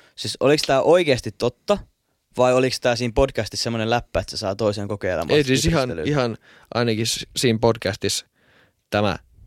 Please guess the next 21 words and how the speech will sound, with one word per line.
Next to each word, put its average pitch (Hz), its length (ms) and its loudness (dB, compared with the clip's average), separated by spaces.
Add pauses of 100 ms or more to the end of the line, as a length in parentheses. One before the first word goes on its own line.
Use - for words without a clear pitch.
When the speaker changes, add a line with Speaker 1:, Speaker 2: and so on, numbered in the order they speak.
Speaker 2:
henkilö 113 380 0
sanoi, 104 360 -2
että - 240 -10
se 82 120 -6
on, 71 140 -8 (520)
se - 120 -2
on, 92 200 -6 (340)
tota, - 280 -6 (200)
tutkittu, 80 520 0
että - 360 -6
pystytään 65 520 -4
niinku 55 260 -6 (1700)
Speaker 1:
Huomenna 123 340 2
podcastin, 131 240 4
Speaker 2:
huijaamaan. 104 520 2 (300)
Speaker 1:
huomenna 135 280 2
podcastin 113 680 -2
I 120 180 2
G-storissa 110 680 -2
on 110 80 -6
kysely. 110 420 0